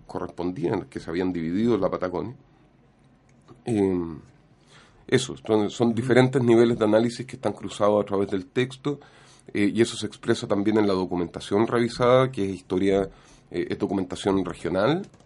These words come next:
Speaker 1: eh, producida por los gobernadores, por los empresarios locales,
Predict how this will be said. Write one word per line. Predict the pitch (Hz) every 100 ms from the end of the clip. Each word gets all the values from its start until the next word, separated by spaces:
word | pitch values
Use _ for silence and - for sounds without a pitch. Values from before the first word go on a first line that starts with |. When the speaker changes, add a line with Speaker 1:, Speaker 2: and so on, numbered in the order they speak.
| -
Speaker 1:
eh, | 98 87 76 - - -
producida | 92 85 80 101 101 98 92 87
por | - 80
los | 82
gobernadores, | 87 85 87 90 107 113 117 117 110
por | - 85 82
los | 87
empresarios | 85 85 - 107 98 95 87
locales, | 90 120 117 107